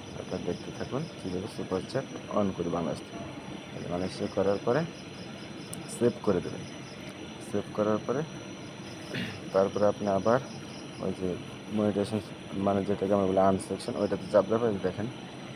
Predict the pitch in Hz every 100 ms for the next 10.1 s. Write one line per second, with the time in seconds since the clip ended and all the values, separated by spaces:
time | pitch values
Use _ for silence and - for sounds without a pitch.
0 | 95 - 95 90 90 95 98 107 123 117
1 | 101 98 90 87 - 113 135 - - -
2 | - - - 95 92 - - 85 - -
3 | 82 90 92 - - 107 - - - -
4 | - - 98 101 101 98 95 - 82 80
5 | - - - 101 - 104 104 101 - 98
6 | - 101 120 123 - 101 - - - -
7 | - - - - 101 - 101 101 95 95
8 | - 92 90 120 131 101 95 92 92 98
9 | 92 101 - - 101 - 95 95 98 -